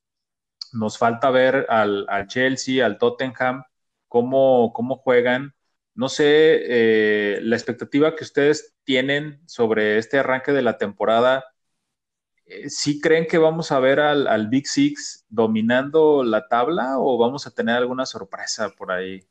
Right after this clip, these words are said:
como, como en otras temporadas con el Leicester y, y equipos como el Sheffield?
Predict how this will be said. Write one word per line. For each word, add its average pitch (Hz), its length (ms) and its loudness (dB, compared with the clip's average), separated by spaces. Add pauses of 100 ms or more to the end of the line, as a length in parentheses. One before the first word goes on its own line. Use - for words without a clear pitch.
(140)
como, 90 560 -16
como 92 280 -20
en 92 80 -18
otras 101 280 -14
temporadas 98 540 -4
con 92 180 -18
el 85 100 -16
Leicester 98 520 -4
y, 82 240 -20 (540)
y 95 80 -12
equipos 101 320 -10
como 92 200 -8
el 85 60 -10
Sheffield? 95 420 -10